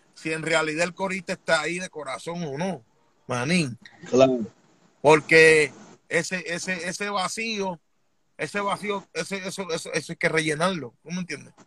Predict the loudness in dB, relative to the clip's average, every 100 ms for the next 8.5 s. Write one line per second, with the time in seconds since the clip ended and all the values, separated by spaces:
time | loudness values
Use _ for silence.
0 | _ _ _ _ _ 8 10 10 8 2
1 | -10 -20 2 4 6 8 8 4 0 -2
2 | -4 -2 0 0 -4 -14 -16 _ _ _
3 | _ _ -20 -20 -20 -20 -20 -20 -20 -8
4 | -8 -6 -2 -2 -2 -4 -6 -6 -4 0
5 | 0 0 -2 -2 -2 2 6 6 4 -2
6 | -4 -6 -6 -8 -6 -6 -4 -4 -2 0
7 | 0 -2 -12 _ -4 2 4 6 4 4
8 | 4 6 6 4